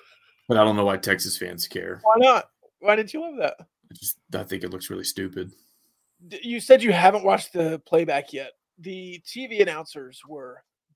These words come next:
Speaker 2: baffled at what was going on. Uh, they thought Mason Tharp came out and took the snap. They couldn't see Behren Morton in front of him. He thought it was on first down. And then he was like, "Oh, wait, it's third and inches." He w-, he had no clue what was going on.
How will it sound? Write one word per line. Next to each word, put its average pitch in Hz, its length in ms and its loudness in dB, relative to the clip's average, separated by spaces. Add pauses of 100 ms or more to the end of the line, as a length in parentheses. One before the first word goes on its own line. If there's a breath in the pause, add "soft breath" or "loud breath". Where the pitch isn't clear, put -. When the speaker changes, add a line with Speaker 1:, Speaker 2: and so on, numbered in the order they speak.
(120)
Speaker 2:
baffled 139 480 -4 (140)
at 160 100 -10
what 147 180 -10
was 131 120 -20
going 120 320 -20
on. 95 120 -20 (960)
Uh, 147 360 -10
they 214 140 4
thought 190 320 4
Mason 196 340 -2
Tharp 185 340 2
came 180 240 -8
out 180 240 0 (140)
and 156 280 -14
took 180 220 -14
the 156 100 -14
snap. 170 460 -6
They 143 140 -12
couldn't 180 360 -14
see 170 520 -14 (520)
Behren 180 240 0
Morton 165 340 -12
in 139 40 -20
front 190 260 -2
of 175 80 -2
him. 175 260 -8 (140)
He 175 100 -16
thought 190 220 4
it 170 80 -6
was 165 120 -10
on 156 180 -14
first - 340 -20
down. 175 500 -4 (540)
And 170 80 -14
then 180 60 -14
he 180 80 -12
was 151 120 -14
like, 147 180 -12
"Oh, 226 160 8
wait, 185 200 4
it's 135 140 -14
third 143 240 -14
and 135 80 -20
inches." 170 500 -12
He 208 220 -12
w-, 185 180 -8
he 190 180 -4
had 156 280 2
no 180 400 2
clue 151 220 -12
what 123 100 -14
was 127 140 -20
going 117 200 -18
on. 101 120 -18